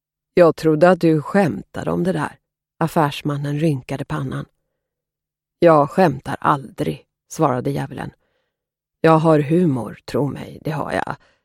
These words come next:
Men inte när det gäller kontrakt." "Måste vi verkligen skriva under med blod?" "Ja, absolut. Det är tradition. Och ni ska göra det nu på en gång." Han tolkade affärsmannens sidoblick rätt.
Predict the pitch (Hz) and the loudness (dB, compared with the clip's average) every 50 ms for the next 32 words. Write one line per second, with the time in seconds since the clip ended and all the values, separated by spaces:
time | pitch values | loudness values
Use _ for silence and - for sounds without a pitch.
0 | _ _ _ _ _ - - 160 156 160 143 156 - - 170 180 180 170 160 165 | _ _ _ _ _ 0 2 4 6 4 4 2 2 4 4 6 6 6 6 6
1 | 160 156 147 - - 147 - - 156 147 151 - 165 165 151 - - - - _ | 6 4 4 2 -2 -2 -2 -2 -2 -2 -2 -2 -4 -6 -6 -6 -12 -20 -20 _
2 | - - _ _ _ _ _ _ _ _ _ _ _ _ _ _ _ _ _ _ | -20 -20 _ _ _ _ _ _ _ _ _ _ _ _ _ _ _ _ _ _
3 | _ 185 180 190 185 160 - - - - - - 147 143 165 180 202 175 - - | _ 2 2 2 2 0 -6 -12 -12 -12 -10 -4 -2 0 2 2 2 2 0 -4
4 | - _ - - 127 - - - - 139 - _ _ _ _ _ _ _ _ _ | -12 _ -12 -10 -10 -8 -8 -8 -10 -10 -14 _ _ _ _ _ _ _ _ _
5 | - - - 196 214 214 180 202 190 185 175 175 160 180 175 170 170 165 165 147 | -2 2 6 8 8 8 8 8 8 8 6 8 8 6 6 8 8 6 6 4
6 | 156 208 240 180 139 - - - 117 - - - _ _ _ _ _ _ _ _ | 4 4 4 4 4 0 -6 -10 -10 -10 -12 -12 _ _ _ _ _ _ _ _
7 | 180 185 185 165 147 151 170 - 165 165 - - - - - 175 170 160 180 190 | 4 6 8 8 8 6 4 4 2 0 0 -2 -8 -6 -4 -4 -2 0 -2 -2
8 | - - _ _ - - - - _ _ _ 156 202 190 170 160 160 - - 175 | -4 -8 _ _ -20 -20 -20 -20 _ _ _ 6 6 8 8 6 4 4 0 2
9 | 170 196 - - - 90 - 123 - _ _ _ _ _ _ _ _ _ - 190 | 2 0 -4 -4 -10 -12 -12 -14 -18 _ _ _ _ _ _ _ _ _ 4 6
10 | 190 175 156 - - 175 170 185 196 160 147 151 147 147 139 139 143 135 123 135 | 6 6 6 4 2 0 0 0 0 -2 -4 -4 -4 -4 -4 -2 -2 -2 -2 -4
11 | - - 156 139 135 131 127 139 131 151 143 123 - - _ _ _ _ _ _ | -6 -4 -4 -4 -2 -4 -6 -6 -6 -8 -8 -8 -14 -20 _ _ _ _ _ _
12 | _ _ _ _ _ _ _ 185 170 165 156 156 - - - 196 160 139 - - | _ _ _ _ _ _ _ 2 4 4 4 2 2 0 -2 -2 -2 -2 -2 -4
13 | 147 139 151 160 156 - - 185 165 143 139 - - 143 143 139 139 139 143 143 | -4 -2 -2 -4 -4 -4 -2 -2 -2 -2 -2 -6 -8 -8 -8 -6 -6 -6 -6 -8
14 | 143 - - - - - 165 127 - 127 - - - - - - - 90 - - | -8 -10 -14 -12 -6 -6 -6 -4 -6 -10 -10 -10 -14 -14 -12 -12 -10 -10 -10 -12
15 | _ _ - _ | _ _ -20 _